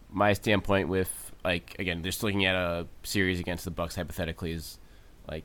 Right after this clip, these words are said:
you don't wanna have to have Grant Williams and Ojeleye out there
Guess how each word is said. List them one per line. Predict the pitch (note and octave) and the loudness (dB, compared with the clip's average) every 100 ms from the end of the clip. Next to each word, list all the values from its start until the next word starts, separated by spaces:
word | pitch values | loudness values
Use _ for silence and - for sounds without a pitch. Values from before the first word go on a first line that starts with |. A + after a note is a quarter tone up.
| - | -4
you | A#2+ | 4
don't | B2+ C3+ | 6 10
wanna | B2+ | 12
have | A#2+ G#2+ | 12 10
to | A2 G2+ F#2+ F2 - - - - - - - - - - - - - - - | 6 8 6 2 -8 -20 -20 -20 -20 -20 -20 -20 -20 -20 -20 -20 -20 -20 -4
have | A#2 G#2+ G2 F#2 - - - | 6 8 8 6 -6 -8 -4
Grant | A#2 B2 A#2 | 8 10 10
Williams | A2 G#2+ G2 F#2 | 10 10 10 6
and | F#2+ | 6
Ojeleye | G2+ G2 F#2 | 6 6 6
out | F2 E2+ | 6 4
there | G2 F2 F2 | 4 4 2